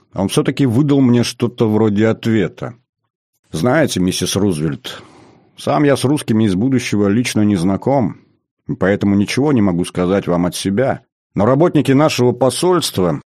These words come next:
которые собирали о них информацию при подготовке этого визита, говорят, что они во многом такие же, как и местные русские,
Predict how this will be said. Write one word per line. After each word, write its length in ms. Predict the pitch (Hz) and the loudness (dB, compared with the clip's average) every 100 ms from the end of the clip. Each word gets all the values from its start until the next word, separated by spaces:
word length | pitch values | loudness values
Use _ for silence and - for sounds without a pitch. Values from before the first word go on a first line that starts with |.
| _ | _
которые 340 | 87 85 101 98 | -6 0 0 0
собирали 500 | 101 98 110 110 95 | 0 0 2 2 2
о 60 | |
них 220 | 98 92 | 0 0
информацию 880 | 95 - 101 107 113 - 98 87 71 _ - | -2 0 0 2 0 -2 -2 -2 -4 _ -4
при 100 | 95 | -4
подготовке 760 | 185 92 98 - 113 92 92 | -2 -2 0 0 -2 -2 -2
этого 280 | 90 87 85 | -2 -2 -2
визита, 640 | 82 92 90 127 - 113 - _ _ | 0 0 0 -2 0 -2 -4 _ _
говорят, 380 | 87 107 147 170 | -2 2 2 0
что 180 | - 143 | 0 2
они 180 | 156 156 | 2 2
во 120 | 160 | 2
многом 360 | 165 151 143 | 2 2 2
такие 360 | 123 135 147 147 | 2 -2 0 0
же, 180 | 110 104 | 2 0
как 200 | 101 113 | 0 0
и 20 | |
местные 480 | 117 131 - 110 113 | 2 2 0 0 2
русские, 540 | 143 127 - 76 60 | 2 0 -4 -6 -6